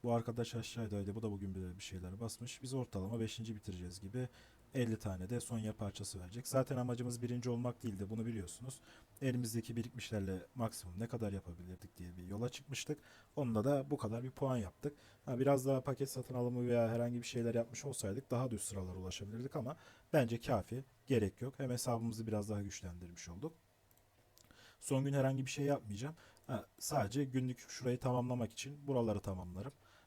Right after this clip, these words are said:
Ekstra da bir şey yapmam. Çünkü çantayı komple boşalttık zaten gördüğünüz üzere. Ee, başka da basacak bir şey kalmadı. Çok çok işte son gün şunlardan birazcık daha kullanırım diye düşünüyorum. Evet arkadaşlar,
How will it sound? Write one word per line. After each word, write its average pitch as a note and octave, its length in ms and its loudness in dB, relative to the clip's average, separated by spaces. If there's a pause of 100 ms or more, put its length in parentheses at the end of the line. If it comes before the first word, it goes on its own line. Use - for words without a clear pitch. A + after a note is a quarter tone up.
(100)
Ekstra A#2 340 0
da G#2 100 0
bir - 40 -8
şey A#2+ 140 -2
yapmam. G#2+ 320 -2
Çünkü A2 220 -10
çantayı G#2 340 -2
komple F#2+ 380 -6
boşalttık A#2+ 440 -6
zaten B2 440 -4
gördüğünüz G#2+ 440 -4
üzere. G#2 340 -8 (680)
Ee, A#2 40 -2 (960)
başka B2 320 0
da A2+ 100 0
basacak G#2 340 -4
bir - 60 -8
şey G2+ 220 -4 (140)
kalmadı. G#2+ 560 0 (400)
Çok - 240 -2
çok A#2+ 160 -6
işte - 160 -8
son G#2 240 -2
gün G#2 100 -4
şunlardan A#2 560 -2 (100)
birazcık F#2+ 380 -4
daha A#2+ 180 0
kullanırım G#2 540 -2
diye C3 160 0
düşünüyorum. A#2 460 -6 (560)
Evet D#3 240 6
arkadaşlar, B2 720 2